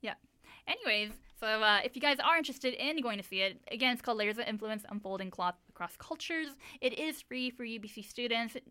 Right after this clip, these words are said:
If you want, like, take the tour. The tour was really, um, fun. I actually had a really good time.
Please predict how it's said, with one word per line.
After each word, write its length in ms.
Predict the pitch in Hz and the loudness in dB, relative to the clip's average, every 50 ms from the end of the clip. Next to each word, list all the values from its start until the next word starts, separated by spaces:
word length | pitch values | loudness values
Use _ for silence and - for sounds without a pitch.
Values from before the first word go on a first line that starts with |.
| - _ _ - | -20 _ _ -2
If 180 | 240 247 - | 0 0 0
you 80 | 294 302 | -2 0
want, 260 | 254 330 349 370 381 - - - - - - | 2 2 2 2 0 -4 -18 -20 -14 -10 -8
like, 120 | 202 196 | -8 -8
take 360 | - - 262 269 262 - - - | -6 -4 -4 -4 -4 -6 -6 -6
the 80 | 226 | -6
tour. 400 | 214 - - 240 233 262 311 370 381 | -6 -6 -6 -4 0 0 0 0 0
The 80 | 294 277 | -2 -6
tour 260 | - - 233 240 240 | -4 -2 0 0 0
was 180 | 233 220 226 | -2 -4 -4
really, 340 | - 233 226 226 214 214 214 | -6 -4 -4 -2 -2 0 2
um, 320 | 208 190 185 175 175 - - | 4 4 4 2 0 -4 -8
fun. 320 | - - 226 214 240 330 | -4 0 2 2 2 2
I 160 | 320 - 196 220 | 0 0 2 4
actually 300 | 226 240 240 - - 226 | 4 2 2 0 -2 -2
had 100 | 214 208 | -2 -2
a 60 | 196 | -2
really 180 | 196 196 190 | -2 -4 -4
good 160 | 185 180 180 - | -4 -6 -6 -6
time. 340 | - - 226 247 285 339 | -6 -2 0 0 0 0